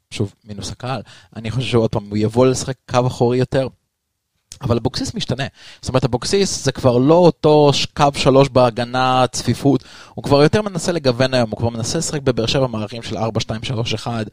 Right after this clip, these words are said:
יש לו גם עכשיו קצת יותר כלים. שוב, אני לא יודע לגבי הס-,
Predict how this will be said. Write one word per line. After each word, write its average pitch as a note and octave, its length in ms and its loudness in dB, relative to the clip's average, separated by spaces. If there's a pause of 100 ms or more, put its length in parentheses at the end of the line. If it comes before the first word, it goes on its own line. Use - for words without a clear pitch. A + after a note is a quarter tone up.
(400)
יש D3+ 160 4
לו F#3+ 60 4
גם F3 140 0
עכשיו - 220 -6
קצת - 180 -4
יותר C3+ 200 0
כלים. C#3 300 -6
שוב, A#2 160 -8
אני B2+ 120 -8
לא C#3+ 80 0
יודע G#3 180 -4
לגבי C3+ 300 -4
הס-, C#3+ 200 -6